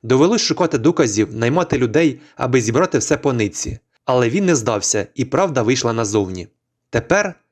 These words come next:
він не затримувався на роботі, бо вдома чекала найкраща дружина, розумна, добра, ніжна. І головне, їхня донечка. Маленьке диво, заради якого хотілося жити. А дівчинка з відром і ганчіркою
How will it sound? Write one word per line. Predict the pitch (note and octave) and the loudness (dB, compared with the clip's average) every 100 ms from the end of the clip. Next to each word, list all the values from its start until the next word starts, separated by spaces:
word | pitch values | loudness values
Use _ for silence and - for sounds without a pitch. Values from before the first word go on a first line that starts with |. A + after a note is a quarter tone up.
| _ | _
він | A2 F3+ C#3 | -2 0 2
не | B2+ | 0
затримувався | D3 G3 F#3 B2 A2+ A#2 | 2 0 0 0 0 -2
на | A2 | -2
роботі, | A2+ G#2 G2+ - G2 - - | -2 0 -2 -2 -8 -10 -4
бо | A2+ | 0
вдома | A#2 G3+ G3 | 2 2 2
чекала | - D3 D#3 | 0 0 0
найкраща | B2 A2+ F#3+ - C#3 | 0 0 -2 -2 0
дружина, | C3+ A2 A#2 G2+ F2+ - | 0 2 0 0 -6 -10
розумна, | A#2 B2 A2 D#3+ F3 A2+ | -2 0 2 2 2 2
добра, | G#2 C#3 D#3 A#2+ F#2+ - _ | 2 2 2 0 -2 -10 _
ніжна. | A#2 A2+ C3+ G2+ G2+ F2+ _ _ - - | -6 0 2 2 -2 -6 _ _ -20 -6
І | C3+ | 0
головне, | B2+ B2+ B2 G#3 G3+ - - | 2 2 2 0 0 -8 -8
їхня | D3 - D3 | -6 -2 -2
донечка. | B2 A#2 G2 - - G#2+ _ _ _ - | 0 0 0 -4 -6 -12 _ _ _ -4
Маленьке | A#2+ G3+ G#3+ G3 | 0 0 0 -2
диво, | C3+ C3 G#2 F#2+ - - | 2 2 2 -2 -8 -8
заради | A2 C#3+ B2+ | -2 0 2
якого | A#2+ A2+ G#3+ | 2 2 0
хотілося | G3 A#2+ - C#3+ B2+ B2 | 0 0 0 0 2 0
жити. | G2+ G2+ G2 F2 _ _ _ _ - | 0 -2 -4 -10 _ _ _ _ -6
А | C3+ | -4
дівчинка | C3+ E3 - B2 B2+ | 0 0 2 0 0
з | A#2 | 0
відром | C#3+ F3+ D3 | 2 4 2
і | C3+ | 0
ганчіркою | B2 A2+ - A#3 - A2 G2 | -2 -2 -2 -2 2 2 0